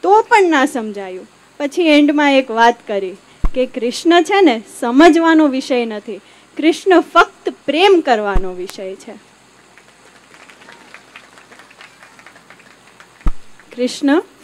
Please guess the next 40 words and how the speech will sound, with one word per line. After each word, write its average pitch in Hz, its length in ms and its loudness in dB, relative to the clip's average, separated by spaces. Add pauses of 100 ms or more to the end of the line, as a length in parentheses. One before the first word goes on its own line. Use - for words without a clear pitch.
(140)
ફક્ત - 340 -4 (240)
પ્રેમ 302 300 4
કરવાનો 220 580 -2
વિષય 202 420 -8
છે. 196 360 -20 (320)
તમે 311 240 2
બધા 269 360 6
જેટલી 330 360 2
વાતો 247 400 2
કરો 330 300 4
છો 381 160 2
ને, 269 160 4
એટલી 294 200 -2
બધી 302 260 4
અમને 294 260 4
કાંઈ 302 140 -2
ખબર 277 380 -2
નથી 269 260 0
પડતી, 190 440 -12 (320)
પણ 277 160 0
આ 294 100 2
એક 294 320 4
વર્ષમાં 285 460 2
એક 285 240 4
વાત 285 200 2 (120)
ચોક્કસ 302 480 2
ખબર 240 260 0
પડી 220 320 -4
ગઈ 208 200 -4
છે 202 260 -14 (340)
કે 330 60 -2
આ 320 120 4
દુનિયામાં 302 720 4
પ્રાપ્ત 294 540 -2
કરવા 339 280 -2
યોગ્ય 339 400 -4
કાંઈ 370 240 2
છે 381 380 4
જ 254 100 -10
નહીં. 208 260 -6